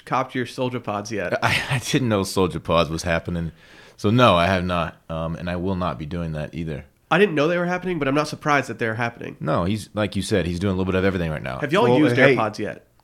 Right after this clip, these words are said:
Speaker 2: No.
Speaker 3: No. I will never use them. They don't
Speaker 1: Sally
Speaker 3: fit
Speaker 1: got
Speaker 3: my
Speaker 1: some
Speaker 3: ear.
Speaker 1: for Valentine's Day.
Speaker 2: You're about to endorse the fuck out of 'em.
Speaker 1: I didn't think I would like them, and I'll say this. I don't like them for just, like, listening to music. I don't, I don't need that. They are phenomenal for phone calls.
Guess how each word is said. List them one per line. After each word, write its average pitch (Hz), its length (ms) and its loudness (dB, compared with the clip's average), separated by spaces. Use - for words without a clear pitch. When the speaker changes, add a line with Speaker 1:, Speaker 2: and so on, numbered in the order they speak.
Speaker 2:
No. 110 220 0
Speaker 3:
No. 98 300 2
I 127 140 0
will 127 80 4
never 120 260 0
use 104 200 -2
them. 95 100 -8
They 101 80 -4
don't 143 80 6
Speaker 1:
Sally 190 140 2
Speaker 3:
fit - 80 2
Speaker 1:
got 143 100 4
Speaker 3:
my 110 80 4
Speaker 1:
some 110 160 2
Speaker 3:
ear. 101 60 -4
Speaker 1:
for 131 100 -4
Valentine's 117 640 -4
Day. 80 300 -8
Speaker 2:
You're 104 100 0
about 95 180 2
to 85 120 -2
endorse 85 320 -4
the 80 80 -12
fuck 85 260 -6
out 67 120 -6
of 58 120 -12
'em. 65 80 -14
Speaker 1:
I 143 120 4
didn't 185 340 -4
think 202 240 -2
I 175 40 0
would 147 140 -2
like 127 240 -2
them, 147 220 -2
and 139 200 -8
I'll 135 140 -6
say 139 220 -4
this. 113 160 -10
I 127 60 -8
don't 165 280 -2
like 147 220 2
them 131 180 0
for 120 480 -2
just, 139 200 -4
like, 131 140 -2
listening 127 300 -4
to 120 40 -4
music. 127 480 -4
I 127 140 0
don't, 131 160 -4
I - 100 -2
don't 127 120 -2
need 131 180 -2
that. 139 280 -2
They 156 160 4
are 165 120 4
phenomenal 120 480 -2
for 107 140 -12
phone 104 260 -8
calls. - 360 -10